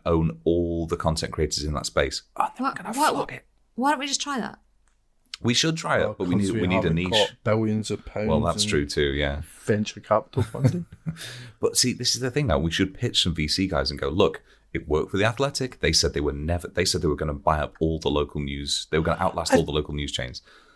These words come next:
Speaker 3: I think what's annoying about this is the attitude that they brought to it.
Speaker 1: Mm.
Speaker 3: And we, we kinda, we were sorta nice to these guys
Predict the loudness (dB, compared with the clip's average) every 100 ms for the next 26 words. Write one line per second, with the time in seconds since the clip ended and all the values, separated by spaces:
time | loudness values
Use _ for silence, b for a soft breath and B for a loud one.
0 | b -4 -2 -2 -2 -2 0 0 2 0
1 | -2 0 0 0 -2 -2 -2 -2 -4 -6
2 | -4 -4 -4 -2 0 2 0 0 -6 0
3 | 0 0 -8 -2 0 0 -6 -4 -2 2
4 | 0 0 -6 -4 0 2 2 2 0 -4
5 | -4 0 4 4 2 -2 0 2 0 2
6 | 0 0 -6 -4 -2 0 -2 -4 0 2
7 | 2 0 -6 -8